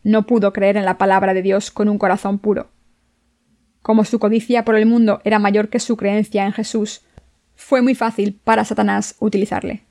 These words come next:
En realidad, había tanta gente que odiaba a Jesús como gente que le seguía. Creía en él y dependía de él.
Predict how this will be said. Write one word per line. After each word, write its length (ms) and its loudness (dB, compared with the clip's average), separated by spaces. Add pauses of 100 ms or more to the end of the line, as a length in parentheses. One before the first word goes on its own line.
(1120)
En 120 2
realidad, 460 4
había 240 2
tanta 240 2
gente 340 0
que 120 0
odiaba 220 2
a 40 -2
Jesús 420 -6
como 260 -2
gente 280 0
que 80 0
le 100 2
seguía. 420 -2 (520)
Creía 420 2
en 80 2
él 140 2
y 40 4
dependía 440 0
de 160 2
él. 160 -6